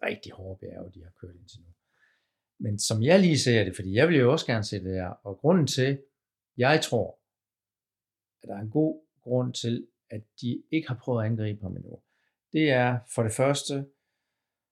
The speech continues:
Roglic er svag på grund af hans styrt. Så han lægger en hæmsko på deres offensive strategi.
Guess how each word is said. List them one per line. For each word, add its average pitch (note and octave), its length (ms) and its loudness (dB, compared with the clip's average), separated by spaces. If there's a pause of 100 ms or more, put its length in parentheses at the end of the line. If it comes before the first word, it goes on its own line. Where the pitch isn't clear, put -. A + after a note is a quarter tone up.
(600)
Roglic D3 400 0 (420)
er A2 40 -10
svag C3+ 360 -4 (1160)
på A2 100 -6
grund A2+ 180 -2
af G2+ 60 -2
hans F#2+ 140 -6
styrt. G2 280 -10 (1300)
Så - 180 -4
han C3+ 180 2
lægger C#3 440 2
en A2 360 -2
hæmsko C3+ 580 -2 (360)
på C3 240 0
deres A2+ 260 0 (460)
offensive B2 460 -2
strategi. G2 440 -10